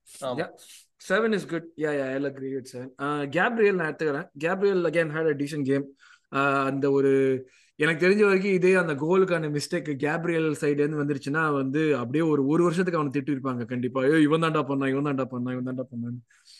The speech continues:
Speaker 2: அந்த கார்டன் ராம்சே மீம் வருமே, அஹ், சலீபா பண்ணா வந்து, "Oh my God, oh dear," அப்படி கட்டி பிடிச்சுன்னு இருக்கிறது, இல்லாட்டி வந்து கேப்ரியல் பண்ணியிருந்தா அது, அதுதான் எசென்ஷியலா இந்த கேம்லயே overall-ஆ அதான் நடந்துச்சு actually.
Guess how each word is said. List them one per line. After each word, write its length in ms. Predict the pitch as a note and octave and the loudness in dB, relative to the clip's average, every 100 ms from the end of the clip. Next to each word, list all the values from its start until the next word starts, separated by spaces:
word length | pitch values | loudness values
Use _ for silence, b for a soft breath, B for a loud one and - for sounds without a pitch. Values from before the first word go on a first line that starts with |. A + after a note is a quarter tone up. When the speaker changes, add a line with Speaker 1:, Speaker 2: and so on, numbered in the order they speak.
| b | b
Speaker 2:
அந்த 320 | B2+ C#3 C3+ | 0 0 0
கார்டன் 420 | C3 D#3 F3+ F#3 D3+ | 2 2 4 2 2
ராம்சே 380 | D3 C3+ C#3+ C3+ B2+ B2 A#2+ A#2+ | 0 0 2 2 2 0 -2 -2
மீம் 200 | B2+ D3 | 0 0
வருமே, 340 | C#3 B2+ A#2+ A2 _ b b - | 0 -2 -4 -6 _ b b -12
அஹ், 200 | A#2+ B2 A#2 | -4 -4 0
சலீபா 360 | D3 F3 E3+ C#3+ | 2 4 4 2
பண்ணா 260 | D3 D3+ | 0 0
வந்து, 200 | D3+ D3+ D3 | 2 4 6
"Oh 160 | D#3+ D#3+ | 6 4
my 160 | D3+ D3 | 4 0
God, 300 | C3 D3+ D3 | 2 2 4
oh 120 | D3+ D#3 | 4 4
dear," 200 | D3+ D3+ | 4 4
அப்படி 180 | D3 C#3 | 2 0
கட்டி 220 | C#3+ C#3 | -2 -2
பிடிச்சுன்னு 360 | C#3 C#3 D3+ C#3+ | -2 -2 0 0
இருக்கிறது, 360 | C3+ C3 C3+ C#3 C#3 | 2 2 4 6 6
இல்லாட்டி 260 | C3+ C3+ | 4 0
வந்து 240 | D3 C#3 D3+ D3+ B B _ - | 0 2 2 2 B B _ 0
கேப்ரியல் 360 | D3+ D#3+ D#3 C#3 | 2 2 0 -2
பண்ணியிருந்தா 300 | C#3 C#3 D3 | -4 0 0
அது, 200 | C#3+ C#3 | 0 0
அதுதான் 380 | C#3+ D#3+ G#3 | 2 4 6
எசென்ஷியலா 520 | F#3+ D3 F#3+ F#3 F#3 F#3+ | 4 4 4 6 6 6
இந்த 180 | E3+ C#3 | 4 4
கேம்லயே 400 | D#3 F3+ F3+ F3 | 2 2 2 4
overall-ஆ 460 | D#3+ E3+ E3 E3 | 4 4 4 0
அதான் 240 | D3 D3+ C#3+ | 0 -2 -4
நடந்துச்சு 360 | C3+ C#3 B2 | -4 -6 -10
actually. 320 | A#2 - A#2+ | -14 -8 -8